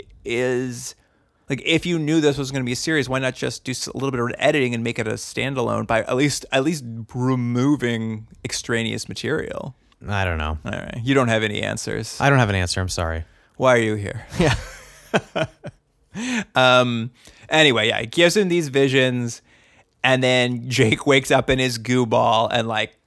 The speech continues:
Speaker 1: climbs out of it and swims up to the surface of the ocean to,
Speaker 2: Yeah.
Speaker 1: to the shoreline of Riverworld.
Speaker 2: Which, we'll just say, Riverworld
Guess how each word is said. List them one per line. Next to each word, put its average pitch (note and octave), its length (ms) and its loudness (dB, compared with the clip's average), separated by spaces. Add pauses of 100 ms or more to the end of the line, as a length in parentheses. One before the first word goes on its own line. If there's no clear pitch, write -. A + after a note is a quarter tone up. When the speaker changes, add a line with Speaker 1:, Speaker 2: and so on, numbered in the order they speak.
Speaker 1:
climbs B2+ 460 0
out B2+ 140 6
of B2 120 4
it A#2 60 4
and A2+ 140 -2
swims C3 720 0
up B2 360 0
to - 120 -12
the B2+ 80 -4
surface B2+ 400 -2
of A#2 80 -6
the A#2+ 160 -4
ocean A2+ 480 -2
to, A#2 220 -4
Speaker 2:
Yeah. G#2+ 140 -2 (220)
Speaker 1:
to B2+ 140 -4
the B2 80 -2
shoreline C3+ 840 2
of A#2+ 160 -2
Riverworld. A2+ 840 -4 (160)
Speaker 2:
Which, C3 340 0 (180)
we'll B2+ 220 -2
just A#2+ 180 -2
say, G2+ 200 0
Riverworld A2 880 0